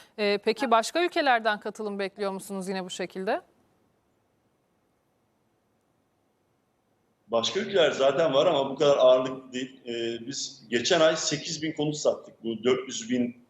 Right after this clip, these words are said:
Speaker 2: e, rakamına, e, çekilince vatandaşlık. E, iki yüz elli binden faydalanmak için, e, büyük sayıda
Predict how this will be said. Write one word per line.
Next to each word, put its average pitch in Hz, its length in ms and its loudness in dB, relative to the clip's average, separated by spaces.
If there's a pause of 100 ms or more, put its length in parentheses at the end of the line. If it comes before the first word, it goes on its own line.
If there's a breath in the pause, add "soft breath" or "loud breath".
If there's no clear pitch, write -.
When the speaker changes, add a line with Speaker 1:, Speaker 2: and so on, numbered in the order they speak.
Speaker 2:
e, 113 60 -2 (920)
rakamına, 123 720 2 (320)
e, 110 180 0
çekilince 135 540 2
vatandaşlık. 120 640 4 (560)
E, 120 340 0
iki - 300 -6
yüz 160 120 0
elli 165 240 2
binden 160 240 2
faydalanmak 156 600 2
için, - 400 -6
e, 127 320 -2 (840)
büyük 147 300 -2
sayıda 139 720 2